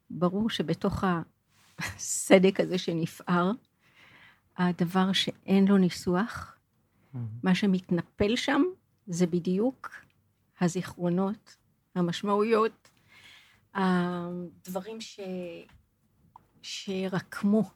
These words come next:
Speaker 1: את החיים שלנו. ועכשיו, בעוד, אה,
Speaker 2: נכון.
Speaker 1: אבי אומר את שלו, אני נזכרת ששנים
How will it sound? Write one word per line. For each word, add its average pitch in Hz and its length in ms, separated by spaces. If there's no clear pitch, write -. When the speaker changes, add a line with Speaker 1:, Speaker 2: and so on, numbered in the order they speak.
Speaker 1:
את - 100
החיים 190 360
שלנו. 170 420
ועכשיו, 202 360
בעוד, 190 400
אה, 196 100
Speaker 2:
נכון. 185 160
Speaker 1:
אבי 185 260
אומר 180 280
את 196 100
שלו, 196 480
אני 165 240
נזכרת 196 560
ששנים 220 760